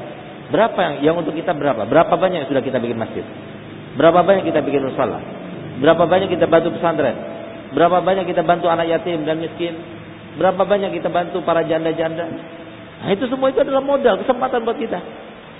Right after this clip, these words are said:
Nah, tapi begitulah kita kumpulkan untuk anak terus sampai tatkala meninggal dunia. Apalagi zaman sekarang ini, maaf, maaf. Jadi harus siap-siap. Namanya kematian, datangnya tiba-tiba, jangan kaget, Pak.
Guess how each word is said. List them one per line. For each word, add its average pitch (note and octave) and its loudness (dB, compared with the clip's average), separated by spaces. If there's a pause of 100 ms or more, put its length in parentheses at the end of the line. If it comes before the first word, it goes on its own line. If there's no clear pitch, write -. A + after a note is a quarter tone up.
(280)
Nah, G#2+ -4
tapi G#3+ 4
begitulah B3 4
kita C3+ 0 (520)
kumpulkan A#2+ 0
untuk A#2+ 0
anak A#2 -4
terus C3 -2
sampai B2 -4
tatkala A#2+ -2
meninggal A2+ -4
dunia. A2 -6 (640)
Apalagi A2 -4
zaman A#2 -2
sekarang A2+ -4
ini, A#2+ -8
maaf, B2 -6
maaf. C#3+ -8 (720)
Jadi A2+ -2
harus C3 0
siap-siap. C#3 2 (880)
Namanya B2 0
kematian, C3+ 2
datangnya C3+ 0
tiba-tiba, C3 0
jangan D#3 2
kaget, D#3+ 0
Pak. A#2+ -2